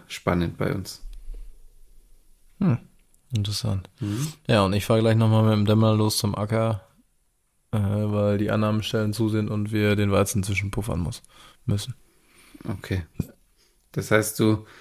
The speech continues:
Speaker 1: mä-,
Speaker 2: Ja.
Speaker 1: du tankst, äh, tankst Mähdrescher ab, damit die noch ein paar Stunden weiter, oder
Speaker 2: Richtig.
Speaker 1: wie lange ist der Plan heute noch?
Speaker 2: Damit wird, bis nicht mehr geht. Wir fahren immer von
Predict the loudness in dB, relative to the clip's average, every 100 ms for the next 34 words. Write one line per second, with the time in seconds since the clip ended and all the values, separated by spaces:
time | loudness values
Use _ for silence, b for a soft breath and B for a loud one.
0 | B B B _ 0 0 2 0 0 0
1 | 0 0 -4 0 2 2 0 -4 0 0
2 | 2 0 4 4 4 0 0 0 0 -2
3 | 0 0 0 -2 -4 -4 -6 -4 -6 -10
4 | _ _ b b b b b b b b
5 | _ _ 0 2 4 2 2 0 2 2
6 | 2 2 0 -2 0 2 2 2 0 0
7 | 0 -2 _ _ -12 -6 -4 -4 -8 -10
8 | _ _ _ _ _ _ -8 -4 0 2
9 | 2 2 2 0 -2 0 0 2 2 2
10 | 2 2 2 0